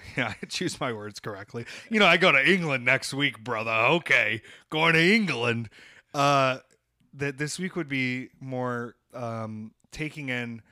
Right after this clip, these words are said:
sort of where my legacy was at. And now I am realizing that it is figuring out how my legacy is going to sit.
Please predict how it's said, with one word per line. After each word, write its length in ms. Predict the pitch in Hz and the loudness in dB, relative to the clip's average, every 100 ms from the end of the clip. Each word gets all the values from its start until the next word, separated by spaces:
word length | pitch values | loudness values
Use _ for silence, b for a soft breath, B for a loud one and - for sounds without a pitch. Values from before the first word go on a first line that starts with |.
| b b b _ _ | b b b _ _
sort 240 | - 139 120 | -12 -6 -6
of 160 | 113 | -6
where 160 | 113 127 | -2 -2
my 140 | 123 | -2
legacy 460 | 120 117 117 113 - | -4 -4 -4 -8 -10
was 180 | 110 104 | -8 -8
at. 240 | 120 113 113 | -6 -6 -6
And 160 | 113 | -8
now 140 | 123 139 | -6 -2
I 120 | 127 | -2
am 140 | 117 120 | -4 -6
realizing 680 | 131 120 107 107 107 104 101 B B - | -6 -6 -8 -10 -12 -16 -18 B B -10
that 140 | 117 | -8
it 120 | 120 | -6
is 220 | 117 113 | -6 -8
figuring 520 | - - 135 135 135 120 | -10 -8 -6 -4 -4 -2
out 320 | 113 113 113 _ b b - | -2 -4 -6 _ b b -8
how 200 | 127 131 | -4 -2
my 160 | 127 | -2
legacy 520 | 123 117 113 113 - 110 | -2 -2 -4 -6 -6 -8
is 120 | 101 | -8
going 220 | 117 110 | -10 -10
to 120 | 104 | -10
sit. 460 | 104 - 123 104 | -10 -8 -8 -8